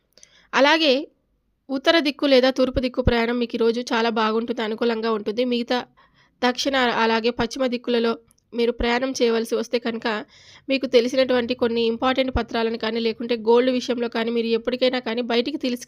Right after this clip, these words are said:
తీసుకెళ్లేటప్పుడు జ-, ప-, ప్రయాణం చేసేటప్పుడు తగు జాగ్రత్తలు పాటించండి. అంటే మీకు సంబంధించినటువంటి ఏదైనా ఇంపార్టెంట్ వస్తువులు మీరు జర్నీలో తీసుకెళ్లేటప్పుడు మీ బ-, అంటే మీరు, మీరే బాధ్యులు అవుతారనమాట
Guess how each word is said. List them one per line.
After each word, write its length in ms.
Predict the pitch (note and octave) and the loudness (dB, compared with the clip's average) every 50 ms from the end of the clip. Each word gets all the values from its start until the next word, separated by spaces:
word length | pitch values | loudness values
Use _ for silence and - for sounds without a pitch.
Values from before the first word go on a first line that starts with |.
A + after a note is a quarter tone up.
| - _ | -10 _
తీసుకెళ్లేటప్పుడు 720 | - C#4 D4 C#4+ - - C#4+ C#4 C4 B3+ A#3+ - - B3 D#4 A#4 B4 - - - - - - _ - | -4 -4 -4 -4 0 0 2 2 2 0 -4 -4 -2 0 0 0 -2 -4 -18 -20 -20 -20 -20 _ 2
జ-, 160 | - B3+ B3 | 4 4 4
ప-, 160 | B3 B3 A3 - | 4 0 -2 0
ప్రయాణం 380 | - B3+ C4 C4+ C#4+ D4+ D4+ | 2 4 4 4 4 2 0
చేసేటప్పుడు 500 | D4+ C#4+ C4 C4 B3+ - A#3+ A#3 D4 D#4 | 2 0 0 0 0 -4 -4 -4 -6 -6
తగు 240 | - - C4 B3+ B3+ | -2 -2 0 0 0
జాగ్రత్తలు 480 | A3+ B3+ A3+ A#3+ B3+ C#4+ - E4+ D4+ D4 | 0 0 0 0 0 -2 -2 -4 -4 -2
పాటించండి. 600 | - A3+ A3+ - C4+ C#4 - C#4+ A#3 G#3+ G#3 - | -2 -2 -2 -2 -4 -6 -4 -6 -4 -4 -4 -4
అంటే 240 | A3 A#3 B3 C#4+ | -4 -4 -4 -4
మీకు 280 | C#4+ C4+ C4+ B3+ B3+ C4+ | -2 -2 -2 -2 -2 -4
సంబంధించినటువంటి 840 | B3+ - A#3+ A3+ B3+ C#4 D4 D4 C#4+ D#4 C#4+ C4+ C#4 C4+ C4+ C4+ B3+ | -4 -4 -4 -2 -2 -2 -2 -4 -4 -4 -4 -2 -2 -4 -2 -2 0
ఏదైనా 260 | A#3+ A#3 B3 B3+ B3 | 0 -2 0 0 -2
ఇంపార్టెంట్ 460 | A#3+ B3 B3 C#4+ C#4 C#4 C#4+ C#4 D4+ C#4 | -4 -2 -2 -2 -2 -2 -2 -4 -4 -4
వస్తువులు 360 | A#3 A3+ - - B3+ C4 B3+ | -6 -4 0 0 0 2 2
మీరు 200 | B3+ B3 B3+ C4 B3+ - - - - - _ - | 0 0 0 0 -2 -6 -20 -20 -20 -20 _ 4
జర్నీలో 400 | B3+ B3 B3 C4+ D4 D4 D4 D4 | 4 4 4 4 2 2 2 2
తీసుకెళ్లేటప్పుడు 680 | C4+ B3+ B3+ - - B3+ B3 B3 B3 A#3 - C4+ E4+ A4 C5 - - _ _ - _ _ | 0 -4 -6 -2 0 -2 0 0 -2 -4 -2 -2 0 0 0 -2 -4 _ _ -20 _ _
మీ 180 | B3+ B3+ C4 C#4 | -2 0 0 0
బ-, 220 | B3 A3 A#3+ A3+ - | 2 0 0 0 0
అంటే 200 | A#3 B3 C#4 C#4+ | -2 -2 -2 -2
మీరు, 280 | B3+ B3+ B3+ B3+ B3+ C4 | 0 0 2 2 0 0
మీరే 280 | B3 B3+ B3+ C#4 C#4+ C4+ | 0 0 2 4 4 4
బాధ్యులు 380 | B3 B3+ A#3 A#3 A3 C#4 C4+ B3 | 4 2 0 0 0 0 0 0
అవుతారనమాట 480 | A#3 - B3 A#3 A3+ A3+ A3 A3 A#3 | 0 0 -2 -4 -2 -4 -4 -4 -6